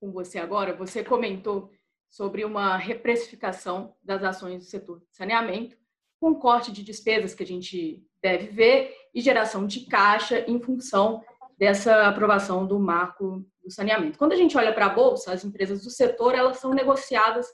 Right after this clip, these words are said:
com desconto frente ao setor elétrico, é, frente ao setor elétrico. Você acha que esse gap, ele pode fechar, vir a fechar?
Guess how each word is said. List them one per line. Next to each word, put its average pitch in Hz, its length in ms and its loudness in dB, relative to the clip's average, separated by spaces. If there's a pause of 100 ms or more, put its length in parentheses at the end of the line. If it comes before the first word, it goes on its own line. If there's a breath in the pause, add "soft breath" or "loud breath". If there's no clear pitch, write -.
(420)
com 320 200 6
desconto 254 600 -2 (400)
frente 277 320 2
ao 226 120 2
setor 208 380 -4
elétrico, 254 680 2 (480)
é, 202 240 0
frente 226 260 -4
ao 247 80 2
setor 254 260 0
elétrico. 214 360 -2
Você 277 160 -4
acha 349 240 0
que 370 80 0
esse 269 560 -6 (140)
gap, 254 540 -2 (300)
ele 202 200 -8
pode 208 600 -2 (140)
fechar, 196 400 -6
vir 269 140 -2
a 202 80 -4
fechar? 190 420 -16